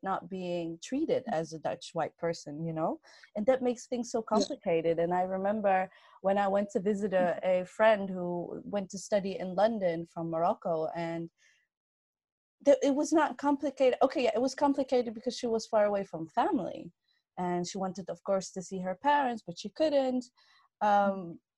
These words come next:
Speaker 1: um, but the identity thing stayed fixed. There was
Speaker 2: Yeah.
Speaker 1: no, there was no discussion there, "What are you?" whatever. She was just a Moroccan.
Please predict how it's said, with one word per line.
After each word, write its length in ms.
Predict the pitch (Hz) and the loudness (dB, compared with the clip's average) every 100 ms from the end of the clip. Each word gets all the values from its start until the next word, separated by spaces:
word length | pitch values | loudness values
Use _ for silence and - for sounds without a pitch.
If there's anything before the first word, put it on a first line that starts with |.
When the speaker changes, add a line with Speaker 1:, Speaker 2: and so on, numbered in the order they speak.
| _ _ _ _ _ - | _ _ _ _ _ 2
Speaker 1:
um, 460 | 208 196 185 175 180 | 4 4 2 -4 4
but 160 | 240 226 196 | 4 6 2
the 160 | - | 2
identity 640 | 208 196 262 330 339 - 320 - | 2 2 0 0 -4 -4 -4 -2
thing 180 | 339 339 | -2 -2
stayed 400 | - 254 214 - | -2 -2 -2 -4
fixed. 480 | 294 - - - _ _ _ _ _ _ _ - | -4 -4 -10 -20 _ _ _ _ _ _ _ 4
There 100 | 269 | 6
was 200 | 302 302 | 6 4
Speaker 2:
Yeah. 60 | |
Speaker 1:
no, 160 | 269 208 | 4 4
there 120 | 226 | 4
was 160 | 320 466 | 2 2
no 60 | 403 | 0
discussion 640 | 208 - - 247 - 208 | 0 -2 0 0 0 0
there, 220 | 190 180 175 | 2 2 2
"What 200 | 180 - | 2 4
are 160 | 185 | 4
you?" 160 | 180 175 | 4 0
whatever. 420 | 170 190 185 - | 2 2 0 -4
She 160 | 147 226 | -12 -12
was 100 | 226 | -10
just 160 | 254 | -6
a 40 | 277 | -4
Moroccan. 380 | 285 339 - | -4 -6 -12